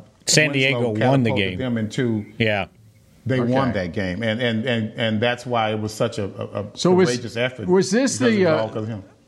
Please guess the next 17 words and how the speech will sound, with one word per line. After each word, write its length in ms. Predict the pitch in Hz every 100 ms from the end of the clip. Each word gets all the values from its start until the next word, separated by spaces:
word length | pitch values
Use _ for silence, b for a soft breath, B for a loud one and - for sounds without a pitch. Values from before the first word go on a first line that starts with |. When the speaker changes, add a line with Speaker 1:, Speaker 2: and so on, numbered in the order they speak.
| _ - 160
Speaker 3:
so 160 | 196
which 220 | 196 262
was 180 | 285 -
the, 100 | 208 - -
the 460 | 156 160 147 135 156
incredibly 500 | 135 208 208 160 143
cold 440 | - 220 220 151
game 400 | 127 117 92 80 - b b b b
in, 100 | 120 120 - -
in 200 | 135 117
Cinc-, 800 | 104 156 131 - - - - -
wasn't 200 | 165 190
it 120 | 190
Cincinnati 500 | - 190 170 180 180
and 100 | 175
San 220 | 147 185 175
Diego? 520 | 175 180 180 180